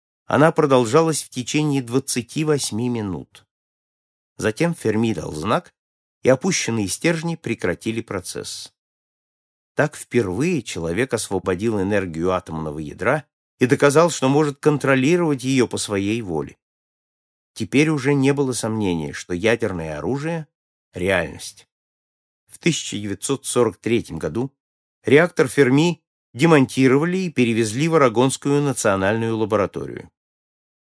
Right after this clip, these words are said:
пятьдесят километров от Чикаго. Здесь был вскоре построен ещё один ядерный реактор,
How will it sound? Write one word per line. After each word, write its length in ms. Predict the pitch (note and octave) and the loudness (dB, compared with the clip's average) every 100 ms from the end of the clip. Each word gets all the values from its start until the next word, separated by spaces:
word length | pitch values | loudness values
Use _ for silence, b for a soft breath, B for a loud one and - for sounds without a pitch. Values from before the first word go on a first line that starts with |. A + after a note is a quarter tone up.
| _ | _
пятьдесят 480 | A2+ G2+ F2 - F2 | -8 -8 -6 -6 -6
километров 580 | - E2+ F#2+ G#2+ F#2 - | -4 -4 -4 -6 -10 -12
от 120 | E2+ | -12
Чикаго. 560 | - G#2+ - - - - _ _ _ _ _ _ _ | -12 -12 -12 -14 -18 -20 _ _ _ _ _ _ _
Здесь 320 | G#2 A#2+ G#3 | -4 2 2
был 180 | E3 G3 | 4 0
вскоре 380 | E3+ - E3+ F3 | 0 2 2 4
построен 480 | D#3+ C#3+ C#3 E3 F3 | 2 0 2 2 2
ещё 440 | D#3 F3 - C3+ | 0 -2 2 6
один 280 | B2 A2 A#2 | 6 4 -2
ядерный 560 | G#2+ A#2 A2 A2 A2 G#2+ | 2 2 2 0 0 2
реактор, 480 | G#2+ F2 - F2+ | 0 0 -4 -10